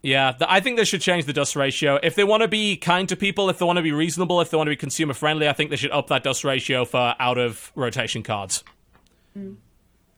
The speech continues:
Speaker 1: But, uh, apparently the core sets will never be rotated out. So the standard will always be there, basic will always be there,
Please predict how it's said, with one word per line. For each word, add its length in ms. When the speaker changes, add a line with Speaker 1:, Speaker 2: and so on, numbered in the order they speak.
Speaker 1:
But, 400
uh, 180
apparently 260
the 120
core 220
sets 300
will 100
never 260
be 120
rotated 420
out. 180
So 120
the 80
standard 560
will 120
always 380
be 160
there, 380
basic 340
will 120
always 360
be 160
there, 280